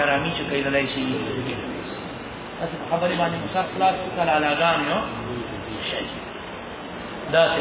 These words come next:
خبرې دي چې کومې درته وکړې. بیا ورته له سره شو، بیا ورته له سره شو.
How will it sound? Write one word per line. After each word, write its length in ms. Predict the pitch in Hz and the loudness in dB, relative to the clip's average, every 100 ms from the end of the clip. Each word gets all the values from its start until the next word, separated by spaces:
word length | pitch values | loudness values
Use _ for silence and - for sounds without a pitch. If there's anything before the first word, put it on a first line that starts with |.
| 143 | 2
خبرې 240 | 139 135 131 | 2 2 0
دي 60 | 131 | -2
چې 60 | - | -4
کومې 180 | 139 135 131 | -2 0 0
درته 200 | 131 127 | 0 0
وکړې. 280 | 123 - - - - - - - - - - - - - - 139 | 0 -2 -8 -8 -10 -10 -10 -10 -8 -10 -10 -10 -10 -10 -6 4
بیا 120 | 160 | 6
ورته 220 | 143 139 | 6 6
له 100 | 135 127 | 4 4
سره 180 | 143 120 | 2 2
شو، 100 | - - - - - | -2 -8 -8 -10 -2
بیا 120 | 135 131 | 2 4
ورته 220 | 123 117 | 2 -2
له 100 | 110 98 | -6 -6
سره 120 | 90 | -8
شو. 80 | - | -8